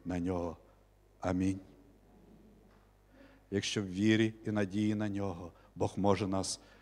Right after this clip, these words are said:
використати. І село було спасенне.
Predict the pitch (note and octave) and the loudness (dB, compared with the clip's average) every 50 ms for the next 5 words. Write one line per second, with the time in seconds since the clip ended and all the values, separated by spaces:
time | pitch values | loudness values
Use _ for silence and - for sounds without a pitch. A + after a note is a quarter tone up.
0 | - - - F2 F#2+ G2 G2 - F#2+ F2+ F2 - - F#2 - - E2 D2 - - | -20 -16 -6 -2 -2 -2 -2 -2 -2 -2 -2 -4 -4 -6 -8 -6 -8 -10 -10 -10
1 | - - - - G#2 F#2+ G2 G2 F#2 F#2 F2+ E2+ E2+ F2 - - - - - - | -8 -6 -2 0 2 2 2 2 0 0 -4 -4 -6 -8 -8 -8 -8 -8 -8 -6
2 | - F#2+ F2 - - - F#2 F2 E2+ D#2+ C#2+ | -4 -2 0 0 0 -2 -2 -4 -4 -6 -10